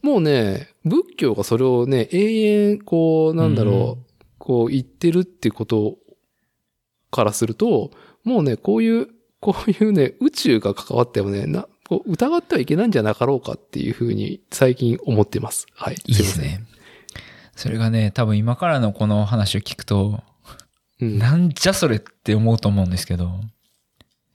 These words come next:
Speaker 2: まあ、ちょっとこの本の話をすると、波動の法則っていう本なんで、まあ、未だに普通に売られてるし、Kindleでも買えるんで、まあ、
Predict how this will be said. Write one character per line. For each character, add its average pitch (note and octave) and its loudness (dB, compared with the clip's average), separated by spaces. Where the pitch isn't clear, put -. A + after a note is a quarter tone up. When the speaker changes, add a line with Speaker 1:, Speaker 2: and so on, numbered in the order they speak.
Speaker 2:
ま A#2+ -6
あ、 F3 -10
ち - -2
ょ - -4
っ - -6
と D#3+ -4
こ E3 -2
の D#3+ 2
本 C4+ -2
の A#2 0
話 A2 -2
を F#2 -6
す - -8
る F#2+ -4
と、 G#2 -6
波 A#2+ 0
動 C3+ 0
の C3+ 2
法 C3+ 0
則 B2+ -2
っ - 0
て - -4
い F#2 2
う F2+ 0
本 G2 0
な F#2 -2
ん G#2 -6
で、 B2 -10
ま E3 -2
あ、 - 2
未 F#3+ 0
だ G#3+ 0
に G#3+ -2
普 - -16
通 F#3+ 0
に F3 0
売 C#3 2
ら D#3 0
れ D#3+ -2
て D#3+ 0
る D#3+ 2
し、 A2 -2
Kindle G#3+ 0
で A2 2
も G2 0
買 A#2+ 0
え A#2+ 2
る A#2+ 2
ん G#2+ 0
で、 G#2 0
ま G#2 -2
あ、 - -20